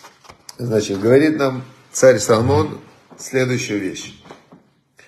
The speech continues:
Э, он говорит: «Есть зло, которое видел я под солнцем, и она очень, э, часто встречается». Очень часто это зло. Какое зло? Это человек, которому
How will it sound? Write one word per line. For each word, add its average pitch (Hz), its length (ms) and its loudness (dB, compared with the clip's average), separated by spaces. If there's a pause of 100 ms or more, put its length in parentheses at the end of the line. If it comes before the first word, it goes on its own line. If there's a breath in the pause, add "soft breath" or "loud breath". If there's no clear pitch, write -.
(580 loud breath)
Э, 113 60 2
он 123 260 4
говорит: 151 320 2
«Есть 160 280 2
зло, 131 640 0
которое 139 380 2
видел 139 320 0
я 131 140 4
под 120 200 -6
солнцем, 123 720 -4
и 127 140 -2
она 143 340 0
очень, 131 460 -2
э, 117 320 -2
часто 127 380 2
встречается». 101 760 -6
Очень 117 320 -6
часто 107 340 0
это 98 220 -6
зло. - 300 -12 (340)
Какое 147 320 0
зло? 110 420 -2 (1120 loud breath)
Это 170 280 0
человек, 139 560 2
которому 139 720 0